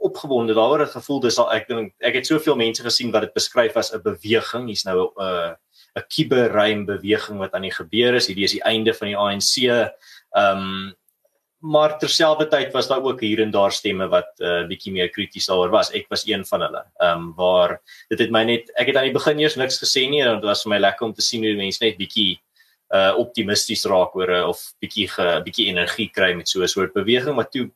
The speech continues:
begin ek te veel mense dit bietjie te ernstig begin opvat en dink dat hierdie is nou die,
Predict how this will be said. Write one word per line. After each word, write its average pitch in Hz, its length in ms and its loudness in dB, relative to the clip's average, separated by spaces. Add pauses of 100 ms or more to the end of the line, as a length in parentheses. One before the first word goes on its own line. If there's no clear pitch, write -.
begin 120 380 -2
ek 117 260 -4
te 127 60 0
veel 113 220 -2
mense 101 260 -4
dit 92 180 -2
bietjie 120 260 -6
te 147 100 4
ernstig 110 500 0
begin - 220 -18
opvat 110 380 -2
en 98 80 -8
dink 98 200 -6
dat 90 140 -4
hierdie 92 220 -4
is 95 160 0
nou 95 140 0
die, 87 300 -2